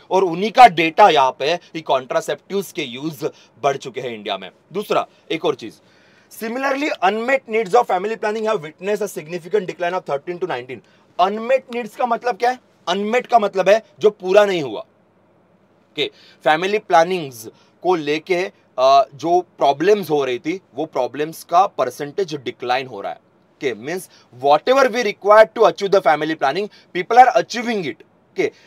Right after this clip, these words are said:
so अनमेट नीड्स का परसेंटेज डिक्लाइन हो गया का मतलब ये है कि जो हमें अचीव करना था, वो अचीव हो रहा है।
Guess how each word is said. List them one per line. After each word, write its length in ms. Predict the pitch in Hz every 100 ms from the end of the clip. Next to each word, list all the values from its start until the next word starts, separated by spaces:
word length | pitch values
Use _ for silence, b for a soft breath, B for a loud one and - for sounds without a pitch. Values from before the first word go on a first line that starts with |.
| b -
so 140 | - 262 -
अनमेट 600 | 196 214 233 254 285 285
नीड्स 460 | 220 214 247 - -
का 140 | 277
परसेंटेज 640 | - 220 - 240 214 254 175
डिक्लाइन 300 | 208 247 220
हो 100 | 202
गया 120 | 220
का 120 | 220
मतलब 300 | 202 202 208
ये 260 | 156 165 147
है 100 | 220 B B _
कि 120 | 226
जो 180 | 175 220
हमें 220 | 226 233
अचीव 280 | 233 170 269
करना 340 | 254 208 170 151
था, 360 | 170 214 - -
वो 100 | 220
अचीव 280 | 190 - 269
हो 240 | 165 214
रहा 140 | 185
है। 100 | 98